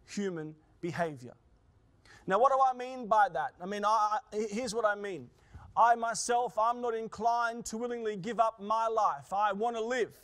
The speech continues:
<laughs> I've got a lot to live for, my family. But if I believed it was necessary for me to lose my life <laughs> in order to save my wife and my children, then I would be willing to do that.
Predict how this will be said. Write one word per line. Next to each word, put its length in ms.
<laughs> 460
I've 140
got 140
a 40
lot 220
to 80
live 360
for, 240
my 140
family. 580
But 260
if 160
I 220
believed 520
it 100
was 200
necessary 760
for 160
me 260
to 120
lose 380
my 220
life 760
<laughs> 180
in 120
order 240
to 140
save 420
my 240
wife 520
and 120
my 160
children, 580
then 140
I 140
would 200
be 140
willing 400
to 120
do 240
that. 200